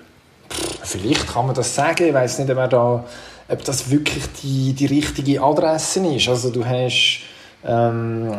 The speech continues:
zum einen, äh, einen, einen Präsident, der offensichtlich relativ stark ist, der im Verein, ähm, relativ viel Einfluss, Einfluss nimmt, was man hört, wo, ähm,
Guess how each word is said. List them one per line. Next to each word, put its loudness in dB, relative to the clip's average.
zum 0
einen, 2
äh, 4
einen, -2
einen -6
Präsident, 0
der 0
offensichtlich 2
relativ -2
stark 0
ist, -4
der 2
im -4
Verein, 0
ähm, -6
relativ 0
viel 2
Einfluss, 0
Einfluss -4
nimmt, -2
was 2
man 2
hört, 2
wo, 4
ähm, -2